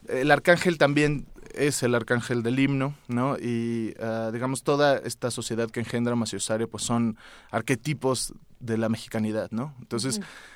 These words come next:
Speaker 1: eh, eh, hay un personaje que es muy violento y tal, y que de alguna manera es el padre de Maciosare, que tiene una reminiscencia al cura Hidalgo, eh, y la madre abnegada,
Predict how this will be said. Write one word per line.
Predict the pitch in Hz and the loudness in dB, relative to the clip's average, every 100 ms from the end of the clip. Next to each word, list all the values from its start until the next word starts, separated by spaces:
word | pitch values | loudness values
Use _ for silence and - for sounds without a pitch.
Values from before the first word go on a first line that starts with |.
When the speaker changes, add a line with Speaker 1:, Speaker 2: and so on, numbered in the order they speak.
| - | -14
Speaker 1:
eh, | - 120 120 117 98 - | -6 -2 0 -2 -4 -10
eh, | - 90 113 | -12 -8 -2
hay | 127 | -2
un | 131 | 0
personaje | 123 120 131 127 135 | 0 -2 -2 -2 -4
que | 120 | -6
es | 123 | 0
muy | 143 147 | 2 4
violento | 135 139 139 120 131 | 4 4 2 2 -2
y | |
tal, | 113 135 131 95 | 2 2 2 -2
y | 120 - | -8 -8
que | - | -2
de | 127 | 0
alguna | 135 135 | 0 0
manera | 131 | 0
es | 127 | 0
el | 127 | -2
padre | 110 127 131 127 | 2 4 4 2
de | 123 | 0
Maciosare, | 120 117 123 - 123 117 120 - - | 0 0 -2 0 0 0 -2 -6 -14
que | - 123 | -8 -4
tiene | 131 127 | 0 0
una | |
reminiscencia | 117 113 113 - 113 120 | 2 2 0 -2 -4 -2
al | 110 | -2
cura | 120 117 | -2 0
Hidalgo, | 117 127 127 127 123 - - - | 2 4 4 2 0 -6 -20 -14
eh, | - 113 113 110 110 107 - - - - - - - - | -4 0 0 0 0 -2 -4 -18 -20 -20 -18 -16 -10 -2
y | 143 | 2
la | 139 131 | 4 6
madre | 135 139 135 139 | 6 6 6 4
abnegada, | 131 123 117 123 127 127 | 2 0 0 2 2 0